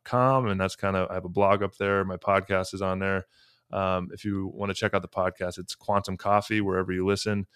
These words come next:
Um, also, if you wanna follow The Hart Collective, you can go to the heart collective dot com. That's spelled H A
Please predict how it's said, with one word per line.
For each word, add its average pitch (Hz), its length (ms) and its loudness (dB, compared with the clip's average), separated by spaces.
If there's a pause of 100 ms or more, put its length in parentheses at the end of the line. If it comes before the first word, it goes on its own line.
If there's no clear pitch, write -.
(320)
Um, 95 240 -6
also, 117 380 2
if 104 100 2
you 107 80 -2
wanna 98 160 0
follow 101 380 2
The 92 200 0
Hart - 260 4
Collective, 131 580 0
you 107 80 -2
can 101 80 -4
go 98 100 4
to 95 60 2
the 90 140 0
heart 104 220 4
collective 117 380 0
dot 120 200 2
com. 131 260 0
That's 101 140 -4
spelled 95 320 0
H 104 360 0
A 107 260 2